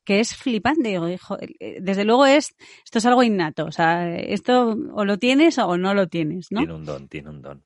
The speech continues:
Speaker 1: Sí,
Speaker 2: totalmente.
Speaker 1: tiene un don musical total. Mm.
Speaker 2: Pues sí, la verdad que sí. Y si te regalara un viaje, da lo mismo, ¿eh? Puede ser a la vuelta
Speaker 1: Sí.
Speaker 2: de la esquina. No, no hace falta irte al fin del mundo.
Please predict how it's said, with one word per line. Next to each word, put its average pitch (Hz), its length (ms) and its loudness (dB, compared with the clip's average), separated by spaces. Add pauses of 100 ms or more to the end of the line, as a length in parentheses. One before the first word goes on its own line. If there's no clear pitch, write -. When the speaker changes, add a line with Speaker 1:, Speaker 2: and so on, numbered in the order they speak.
(140)
Speaker 1:
Sí, - 100 -20
Speaker 2:
totalmente. 175 340 -4
Speaker 1:
tiene 190 160 4
un 208 100 2
don 180 140 0
musical 190 600 -2
total. 165 340 -6 (140)
Mm. 175 200 -6 (840)
Speaker 2:
Pues 80 220 -12
sí, 73 180 -18 (120)
la 80 140 -12
verdad 73 240 -10
que - 120 -20
sí. - 200 -20 (720)
Y 123 140 -2
si 101 1000 -6 (280)
te 104 120 0
regalara 101 380 -2
un 131 100 -10
viaje, 117 480 -6 (800)
da 92 160 -2
lo 117 120 -2
mismo, 76 240 -10
¿eh? 110 60 -4
Puede 95 160 -2
ser 101 120 -4
a 101 40 4
la 98 60 4
vuelta 110 200 2
Speaker 1:
Sí. - 20 2
Speaker 2:
de 95 60 2
la 76 60 -2
esquina. 71 440 -10 (140)
No, 73 280 -12
no 76 120 -14
hace 78 160 -16
falta 82 340 -6
irte 80 260 -10
al 78 140 -8
fin 76 180 -18
del 73 140 -14
mundo. 85 380 -14